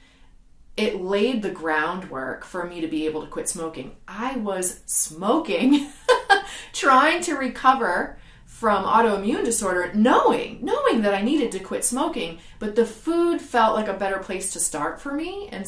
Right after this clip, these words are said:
and so that's where I started. But when I did that, I was like, "Oh my gosh, I think I can actually quit smoking now."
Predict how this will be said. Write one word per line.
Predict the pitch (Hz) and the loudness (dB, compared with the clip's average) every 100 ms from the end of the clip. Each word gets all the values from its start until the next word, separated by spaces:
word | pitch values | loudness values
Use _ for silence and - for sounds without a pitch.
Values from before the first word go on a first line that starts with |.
| - | -6
and | 185 | -6
so | 185 | -6
that's | 170 160 160 | -4 -4 -4
where | - - | -6 -6
I | 143 | -4
started. | 156 240 233 262 285 - - - - - | -4 -4 -4 -4 -8 -10 -16 -20 -20 -4
But | 233 226 | 0 2
when | 214 | 2
I | 196 196 | 0 2
did | 233 262 226 | 2 2 2
that, | 147 147 143 | 4 4 2
I | 190 185 175 - - | 0 0 -2 -6 -12
was | 196 190 190 | -8 -4 -2
like, | 175 160 - | -4 -6 -4
"Oh | 214 | -4
my | 254 147 | -4 -4
gosh, | - - - - - 156 | -8 -8 -8 -10 -12 -10
I | 165 | -10
think | - 190 220 - | -8 -6 -6 -8
I | |
can | 151 156 147 | -12 -12 -12
actually | 147 - 165 131 | -12 -12 -12 -12
quit | 131 - - | -14 -12 -10
smoking | 143 202 - - | -10 -12 -12 -14
now." | - - | -16 -18